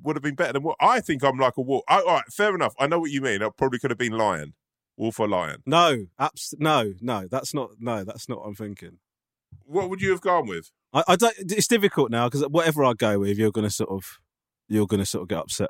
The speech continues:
Speaker 2: by.
Speaker 1: No, I won't. I, I swear on my life. I swear down, brother. Right? You say what you, you say
Speaker 2: Yeah.
Speaker 1: what, whatever it is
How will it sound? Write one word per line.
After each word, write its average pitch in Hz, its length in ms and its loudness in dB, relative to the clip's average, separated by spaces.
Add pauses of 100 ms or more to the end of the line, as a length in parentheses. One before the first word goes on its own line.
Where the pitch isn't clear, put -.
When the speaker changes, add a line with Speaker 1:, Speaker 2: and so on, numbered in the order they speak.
Speaker 2:
by. - 180 -12 (500)
Speaker 1:
No, 247 160 2
I - 20 2
won't. 339 260 -2
I, 135 220 2
I 143 40 0
swear 175 200 -2
on 165 80 0
my 156 80 -2
life. 101 340 -2
I 98 60 -2
swear 127 340 -2
down, 98 240 -2
brother. 82 300 -6 (240)
Right? 95 240 -4 (480)
You 110 140 -6
say 120 220 2
what 117 200 -4
you, 110 200 -6
you 104 240 -10
say 127 160 -4
Speaker 2:
Yeah. 120 60 -2
Speaker 1:
what, 117 240 -8 (260)
whatever 107 360 -8
it 104 120 -6
is 95 200 -6